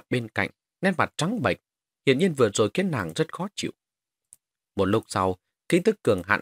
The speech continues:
ấy mới từ từ tàn đi. Tiếng bước chân vang lên, chỉ thấy hai lão nhân toàn thân trắng muốt bước ra sau diễn võ các. Bộ dạng của hai người này rất bình thường.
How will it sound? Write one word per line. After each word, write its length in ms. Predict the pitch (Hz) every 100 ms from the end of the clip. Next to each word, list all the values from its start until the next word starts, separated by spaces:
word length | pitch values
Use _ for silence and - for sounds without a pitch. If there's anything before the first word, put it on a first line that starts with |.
| -
ấy 260 | 127 175
mới 160 | 165 202
từ 100 | 113
từ 220 | 95 95 80
tàn 320 | 92 82 95
đi. 140 | 120 - _ _ _ _ _ -
Tiếng 200 | 127 156
bước 180 | 156 -
chân 160 | 104
vang 220 | 92 95 90
lên, 160 | 101 95 _ _ _ -
chỉ 120 | 127
thấy 160 | 139 135
hai 180 | 127 117
lão 180 | - 135
nhân 220 | 107 101 -
toàn 260 | 104 90 71
thân 260 | 98 87 -
trắng 180 | 107 135
muốt 200 | 180 226 _ _ _
bước 200 | 123 135
ra 240 | - 87 85
sau 200 | - 85 -
diễn 140 | 104 101
võ 100 | - -
các. 200 | 196 - _ _ _ _ -
Bộ 140 | 143
dạng 160 | 151 143
của 140 | 127
hai 180 | 143 175
người 100 | 110
này 180 | 98 101
rất 200 | 120 202
bình 200 | 113 85
thường. 240 | - 92